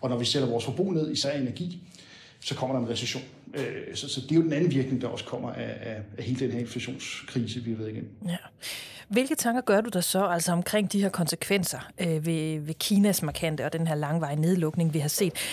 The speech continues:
Speaker 2: Fordi hvor mange virksomheder ville nu nok ønske, at de kunne trække sig helt ud af Kina, hvis det,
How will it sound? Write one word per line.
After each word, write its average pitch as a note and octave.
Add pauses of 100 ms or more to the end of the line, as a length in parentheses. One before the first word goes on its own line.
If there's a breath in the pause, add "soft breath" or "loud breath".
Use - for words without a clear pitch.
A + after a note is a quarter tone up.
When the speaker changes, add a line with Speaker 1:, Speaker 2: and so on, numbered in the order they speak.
Speaker 2:
Fordi G#3+
hvor G3
mange A#3
virksomheder A3+
ville G3
nu A3
nok G#3+
ønske, G#3+
at -
de G3+
kunne F#3
trække -
sig D#3
helt F#3
ud E4
af -
Kina, F#3
hvis F3
det, F3